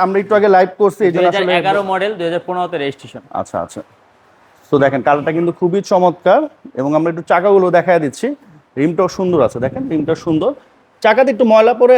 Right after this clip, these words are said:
Speaker 1: আছে,
Speaker 2: জি,
Speaker 1: but
Speaker 2: জি।
Speaker 1: চাকা, মানে, মোটামুটি কয়দিন চালানো
Speaker 2: জি।
Speaker 1: যাবে এই চাকা দিয়ে?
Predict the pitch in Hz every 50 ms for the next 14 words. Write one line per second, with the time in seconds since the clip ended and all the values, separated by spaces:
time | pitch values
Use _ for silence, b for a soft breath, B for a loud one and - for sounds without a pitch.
0 | 226 190 - 311 330 285 190 185 160 - - 208 190 - 208 190 175 165 120 -
1 | - - 165 160 156 151 143 139 123 123 160 170 185 180 185 - - - 220 233
2 | 226 233 233 240 240 240 240 240 233 226 214 196 220 214 208 247